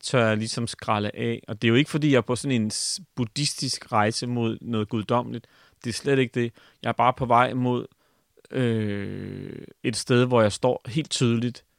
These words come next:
som mig selv. Over for mig selv, først og fremmest, ikke? Og så over for de nærmeste, øh, i min vennekreds og min f-, relation og kærlighedsrelation. Øhm, og så sek-,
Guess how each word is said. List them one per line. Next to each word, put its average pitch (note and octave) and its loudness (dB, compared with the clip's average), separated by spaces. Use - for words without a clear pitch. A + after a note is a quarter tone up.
som - -2
mig G2+ -2
selv. - 0
Over B2 4
for A#2+ 2
mig G#2 0
selv, A#2 2
først B2 2
og B2 2
fremmest, G#2 -2
ikke? B2+ -6
Og - -8
så - -6
over A#2 0
for - -2
de G#2 -4
nærmeste, G#2+ -2
øh, G#2 -8
i - -8
min G2+ -4
vennekreds A2 -2
og G#2+ -4
min G2+ -4
f-, - -20
relation A#2+ 0
og B2 -6
kærlighedsrelation. A2 -2
Øhm, G#2+ -2
og A#2 2
så B2 0
sek-, - -6